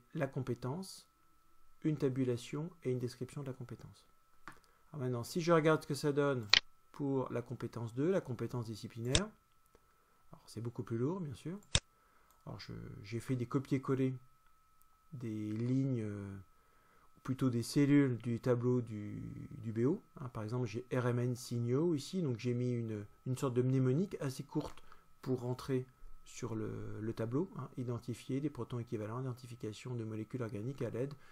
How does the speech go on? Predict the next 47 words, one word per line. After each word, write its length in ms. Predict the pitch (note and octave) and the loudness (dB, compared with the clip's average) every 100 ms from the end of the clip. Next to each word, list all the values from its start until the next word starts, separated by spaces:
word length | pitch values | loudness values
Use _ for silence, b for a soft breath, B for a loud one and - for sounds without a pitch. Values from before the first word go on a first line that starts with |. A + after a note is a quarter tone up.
| B B A#2+ | B B 4
de 140 | B2+ | 4
déplacements 440 | B2+ B2 A2 C#3 | 4 0 -4 -4
chimiques, 340 | B2+ C3 A2+ - | -2 -2 -2 -6
par 140 | G#2 | -12
exemple. 280 | G#2+ - - _ - - - B B - | -12 -18 -20 _ -20 -20 -20 B B -4
Ça 120 | C3+ | -2
représente 340 | C#3 C3+ C#3+ | 2 2 4
pas 100 | C#3 | 4
mal 160 | C#3+ B2+ | 4 4
de 80 | A#2+ | 2
travail 340 | C3 B2+ B2 | 4 4 4
au 60 | A#2 | 2
départ, 340 | A#2+ E3 G#3+ | 2 4 4
mais, 220 | F3+ C3+ | 4 4
euh, 80 | B2 A2 B B - | 2 -2 B B 2
une 120 | C#3 | 2
fois 160 | D3 C3 | 2 2
que 60 | |
c'est 100 | C3 | 0
fait, 320 | - D#3+ G3 | 2 4 6
euh, 160 | E3+ B2 - | 6 4 0
on 80 | A#2+ | -4
n'a 80 | |
plus 160 | A2 C3 | -2 -2
besoin 260 | A#2+ A2+ D#3+ | 0 2 2
de 60 | |
le 60 | C3+ | 0
refaire 340 | A2 - C3+ | 0 -2 -2
une 80 | A#2+ | 0
deuxième 280 | A2 G#2 A2 | -2 -4 -6
fois, 200 | - G3 | -4 -2
donc 180 | C#3+ - | -2 -4
ça 160 | A2 | -4
reste 300 | G#2+ C#3 - | -2 -2 -2
valable 320 | A2+ A2+ E3 D3+ | 0 0 0 -2
pendant 260 | A2+ B2+ | -6 -2
des 240 | B2 A#2+ A2+ | 0 0 0
années 260 | A#2 D3 | -2 -2
et 20 | |
des 180 | A#2+ A2+ | -2 -2
années. 220 | A#2+ G#2 G2 - b b b | -4 -8 -14 -20 b b b
Comme 180 | D3+ D3 | 6 6
les 80 | C3 | 6
compétences 540 | B2+ B2 B2 C#3 D3+ | 2 0 0 0 0
d'ailleurs, 440 | B2 A2+ B2+ C#3 A#2 | 0 2 0 0 -2
euh, 340 | A2 G#2+ G#2+ G#2 | -6 -6 -8 -6
transversales. 500 | C3 A#2 G#2 G#2 | -6 -4 -8 -12